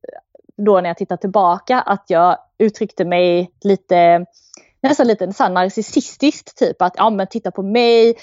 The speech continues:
du ska göra så här, du ska äta keto, du ska träna. Och, eh, och jag, dels så,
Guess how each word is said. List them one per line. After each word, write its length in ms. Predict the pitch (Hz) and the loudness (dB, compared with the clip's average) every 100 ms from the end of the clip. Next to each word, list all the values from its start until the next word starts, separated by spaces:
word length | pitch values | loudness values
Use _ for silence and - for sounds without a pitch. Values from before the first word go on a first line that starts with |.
| - - | -16 -6
du 100 | 214 | -4
ska 140 | - | 0
göra 220 | 208 185 180 | 2 2 -2
så 120 | 190 | -6
här, 500 | - 233 233 226 226 | -6 -2 0 0 0
du 80 | 196 | -4
ska 140 | - | -10
äta 200 | 180 - - - | -12 -12 -16 -6
keto, 680 | 277 262 247 _ 254 247 240 | -2 0 -2 _ 2 4 2
du 80 | 196 | 0
ska 140 | - - - | -8 -14 -6
träna. 600 | 247 247 240 240 240 240 - - _ _ | -2 0 -2 0 0 0 -4 -20 _ _
Och, 440 | - 220 - - | -2 -2 -4 -6
eh, 420 | 202 196 190 190 190 - _ _ _ - | 0 2 4 2 -2 -10 _ _ _ -2
och 280 | 220 214 202 - _ _ - - - - _ _ | 2 2 2 -4 _ _ -20 -20 -20 -20 _ _
jag, 460 | 202 226 226 220 - 208 | -6 0 0 0 -2 -6
dels 460 | 269 302 339 - - | -2 -2 -4 -8 -16
så, 400 | - - 226 214 | -10 -2 2 2